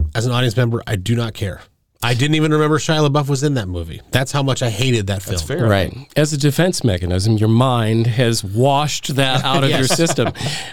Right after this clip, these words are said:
Speaker 3: Uh, yeah, I, I also, you know, thought when we find out that he's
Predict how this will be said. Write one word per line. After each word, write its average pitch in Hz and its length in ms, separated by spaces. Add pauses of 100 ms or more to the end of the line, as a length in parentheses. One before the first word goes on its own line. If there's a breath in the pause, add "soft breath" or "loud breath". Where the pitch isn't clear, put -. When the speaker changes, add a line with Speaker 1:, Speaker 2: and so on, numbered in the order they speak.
(120)
Speaker 3:
Uh, 113 340 (140)
yeah, 180 260
I, 135 300 (100)
I 175 320
also, 139 640 (140)
you 127 100
know, 107 220
thought 117 480
when 110 560
we 113 100
find 123 340
out 104 340
that 101 160
he's 92 640